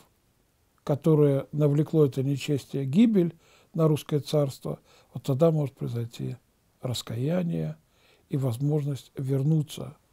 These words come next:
в нашу страну, возможность обрести её,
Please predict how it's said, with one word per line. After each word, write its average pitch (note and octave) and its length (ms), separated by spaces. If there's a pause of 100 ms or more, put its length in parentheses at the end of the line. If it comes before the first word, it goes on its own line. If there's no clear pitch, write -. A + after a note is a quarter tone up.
(300)
в C3 120
нашу B2+ 420 (420)
страну, D3+ 640 (840)
возможность D3 760
обрести D3+ 840
её, E3+ 380